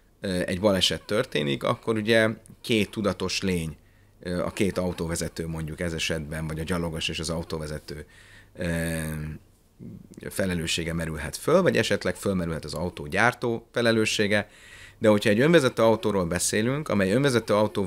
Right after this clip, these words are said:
valamilyen emberi logikát magáévá téve, a mesterséges intelligencia által kifejlesztve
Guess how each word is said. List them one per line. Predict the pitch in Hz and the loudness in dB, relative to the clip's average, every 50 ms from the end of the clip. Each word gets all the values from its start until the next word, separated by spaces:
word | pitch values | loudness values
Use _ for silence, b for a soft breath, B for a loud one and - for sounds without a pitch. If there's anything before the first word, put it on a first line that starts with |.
| 87 92 | 0 4
valamilyen | 120 127 143 147 143 139 131 120 113 110 | 4 6 6 6 4 4 2 4 4 4
emberi | 101 107 117 120 117 117 107 101 101 92 - b b b b b b b b b b _ - 95 | 4 4 4 4 4 4 4 4 0 -2 -4 b b b b b b b b b b _ -8 -2
logikát | 92 98 101 110 117 120 120 123 117 - - 123 107 104 98 98 - - | 0 4 6 6 6 6 4 0 -4 0 2 2 4 4 4 2 -2 -4
magáévá | 110 98 101 110 117 117 123 117 113 107 104 101 92 92 95 90 87 - | -2 0 2 4 4 4 6 4 6 6 4 2 2 2 0 0 -2 -2
téve, | - 98 92 87 85 80 76 71 73 73 | -2 0 0 0 0 0 -2 -6 -6 -4
a | 80 | -2
mesterséges | 90 107 107 - 113 101 - - 101 90 90 - - | -2 -2 0 0 0 0 0 0 0 0 -2 -2 0
intelligencia | 101 104 - 107 95 92 92 92 90 - - 92 | -2 -2 -2 -2 0 0 0 0 0 0 0 2
által | 95 95 - - 90 87 | 2 0 0 0 -4 -4
kifejlesztve | - - 120 - - 113 104 98 92 85 82 80 - - - 82 78 - | -2 -6 -6 -2 2 2 2 2 2 0 -2 -4 -6 -6 -6 -8 -10 -10